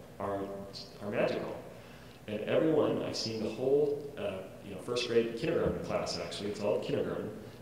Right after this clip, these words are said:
This demonstrates that kindergartners can learn long passages. Recite Psalm one hundred, and they say it like this.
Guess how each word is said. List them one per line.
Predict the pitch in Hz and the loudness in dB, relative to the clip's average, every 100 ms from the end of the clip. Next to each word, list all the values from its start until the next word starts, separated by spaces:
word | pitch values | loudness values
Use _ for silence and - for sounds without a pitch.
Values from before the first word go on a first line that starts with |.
| - | -12
This | 98 | -4
demonstrates | 113 110 - 104 104 | 0 2 4 2 2
that | 107 | -2
kindergartners | 117 110 107 101 104 - | -2 0 0 0 -2 -2
can | 117 - | 0 0
learn | - 90 | 0 -2
long | 85 - | -6 -6
passages. | 87 85 - - 95 - - - - - - - | -8 -6 -8 -6 -8 -8 -12 -16 -18 -18 -16 -8
Recite | 113 - 117 - | -4 0 2 2
Psalm | - 101 98 104 | 2 0 2 0
one | - | 0
hundred, | - - - - - | 0 0 -2 -6 -8
and | 98 | -4
they | 101 | -2
say | 104 113 | 0 2
it | 117 107 | 2 2
like | 107 107 | 0 0
this. | - - - - | -2 -2 -4 -6